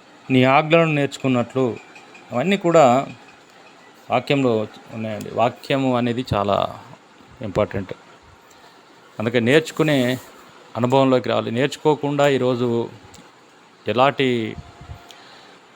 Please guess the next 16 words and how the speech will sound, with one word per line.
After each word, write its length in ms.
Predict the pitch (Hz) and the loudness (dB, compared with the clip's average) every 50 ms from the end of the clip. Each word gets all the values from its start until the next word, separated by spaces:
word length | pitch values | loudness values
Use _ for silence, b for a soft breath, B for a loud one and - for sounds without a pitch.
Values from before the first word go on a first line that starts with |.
| - - - - - - 120 | -20 -20 -20 -20 -12 -4 0
మోసకరమైన 880 | 127 151 147 - 175 - - 165 165 156 156 147 143 131 117 110 107 107 - | 0 0 2 0 -2 0 2 2 2 2 2 2 2 2 0 0 -2 -4 -4
కార్యాలు 380 | 120 120 135 135 131 131 123 117 | -2 0 0 0 0 0 0 0
జరుగుతున్నాయి 520 | 110 120 113 117 113 - 117 113 110 107 | -2 -4 -4 -4 -6 -6 -6 -6 -6 -8
ప్ర-, 320 | 104 - - 110 107 107 | -10 -10 -8 -8 -6 -6
ఈ 80 | 107 110 | -6 -6
యొక్క 240 | 110 107 - - 104 | -6 -6 -4 -4 -6
క్రైస్తవ 420 | 101 - - 113 117 - - 117 | -4 -4 -4 -4 -4 -4 -6 -6
సమాజంలో 500 | - - 113 107 107 107 101 101 101 101 | -6 -6 -6 -6 -6 -6 -6 -6 -6 -6
అంటే, 300 | 98 92 - 110 107 101 - - - - - - - - _ - - - - - - - - _ _ _ - - - - - - - - - - - - - - - - - - - - - - - - 117 | -6 -6 -6 -6 -6 -6 -10 -14 -20 -20 -20 -20 -20 -20 _ -20 -20 -20 -20 -20 -20 -20 -20 _ _ _ -20 -20 -20 -20 -20 -20 -20 -20 -20 -20 -20 -20 -20 -20 -20 -20 -20 -20 -20 -20 -20 -16 -12 -10 -6
గుడ్డిగా 580 | 101 110 117 110 131 123 120 120 107 107 - - - - - - - - | -4 -4 0 2 2 4 4 4 2 2 -2 -6 -14 -20 -20 -20 -12 -6
కొన్ని 180 | - 117 110 107 | -4 -4 -2 -2
విషయాలు, 560 | 101 110 104 - - 123 120 113 107 104 107 - - - - - - - - - - - - - - - _ - - - - - - - - - - - - - - B B B B B B B B B B - - 107 | -4 -4 -6 -4 -2 -2 -2 -2 -4 -6 -8 -12 -16 -20 -20 -20 -20 -20 -20 -20 -20 -20 -20 -20 -20 -20 _ -20 -20 -20 -20 -20 -20 -20 -20 -20 -20 -20 -20 -20 -20 B B B B B B B B B B -10 -4 -2
ఆ, 380 | 107 107 104 101 101 101 101 - - - - - - - | 0 2 2 2 2 0 -2 -6 -10 -16 -20 -20 -16 -10
విని 520 | 131 110 123 135 151 147 127 123 127 131 139 - - - - - - - - - - | -4 0 2 2 4 4 2 2 0 -4 -6 -10 -20 -20 -20 -20 -20 -20 -20 -10 -4
వాటిని 260 | 117 120 127 - 120 | -2 -2 -2 -2 -2
అనుసరిస్తూ 720 | 120 131 135 - 147 135 135 131 - - 143 123 110 113 117 | -4 -4 -4 -4 -4 -4 -6 -6 -4 -4 -2 -2 -2 -2 -6